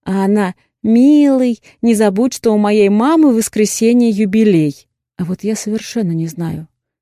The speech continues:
что и как объяснял Арсений своей жене. Говорил ли он о чувствах или о том, что встретил другую?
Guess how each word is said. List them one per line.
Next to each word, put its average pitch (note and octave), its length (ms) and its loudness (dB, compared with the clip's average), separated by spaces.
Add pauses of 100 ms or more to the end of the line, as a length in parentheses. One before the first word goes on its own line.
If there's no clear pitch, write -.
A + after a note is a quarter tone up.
что - 300 -6
и F3+ 60 -2
как - 280 -8
объяснял E3+ 440 -6
Арсений F#3+ 420 -4
своей F3+ 320 -8
жене. F3 420 -8 (680)
Говорил E3+ 400 -4
ли G3+ 140 -2
он F3+ 180 -4
о E3+ 80 -4
чувствах - 560 -12
или E3 100 -8
о E3 80 -6
том, F#3+ 200 -6
что - 160 -14
встретил D#3+ 400 -12
другую? E3+ 540 -8